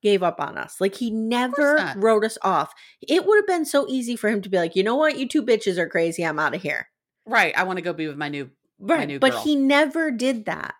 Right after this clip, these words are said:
Speaker 1: He
Speaker 2: Of
Speaker 1: kept
Speaker 2: course not.
Speaker 1: calling. Even <laughs> when we hung up on him, he kept
Speaker 2: <laughs>
Speaker 1: calling. He kept coming over. He kept doing that. And you know what?
Speaker 2: Yeah.
Speaker 1: That relationship lasted, like, a month and it was gone.
Speaker 2: Yep.
Speaker 1: And our relationship with him was so strong.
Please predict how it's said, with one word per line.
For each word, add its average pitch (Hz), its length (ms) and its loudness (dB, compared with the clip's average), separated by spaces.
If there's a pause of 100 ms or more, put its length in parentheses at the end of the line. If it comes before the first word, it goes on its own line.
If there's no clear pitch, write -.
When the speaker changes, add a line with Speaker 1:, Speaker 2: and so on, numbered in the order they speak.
Speaker 1:
He - 200 -6
Speaker 2:
Of - 40 -20
Speaker 1:
kept 349 500 -2
Speaker 2:
course 262 220 4
not. 208 60 -2
Speaker 1:
calling. 165 260 -4
Even 269 260 0
<laughs> - 20 2
when 370 220 0
we 277 100 4
hung 226 260 0
up 196 180 2
on 160 180 0
him, 160 140 -4
he - 160 -2
kept - 440 0
Speaker 2:
<laughs> - 0 -
Speaker 1:
calling. 196 420 4
He - 160 2
kept 277 340 -4
coming 269 300 2
over. 180 320 0 (320)
He 254 160 -2
kept - 500 0 (460)
doing 240 420 2
that. 135 340 -2
And 233 300 0
you 269 60 2
know 285 100 0
what? 330 160 0
Speaker 2:
Yeah. 330 140 4
Speaker 1:
That 330 60 -2
relationship 311 540 -2
lasted, 269 380 0
like, 214 220 0
a 202 120 4
month 170 440 -4 (100)
and 180 140 -2
it 156 100 -2
was 185 160 0
gone. 147 480 -4 (460)
Speaker 2:
Yep. 127 180 -6
Speaker 1:
And 196 220 6
our 208 200 6
relationship 214 600 2
with 196 160 -2
him 180 400 -2
was 180 240 -4
so 185 200 4
strong. 156 560 -4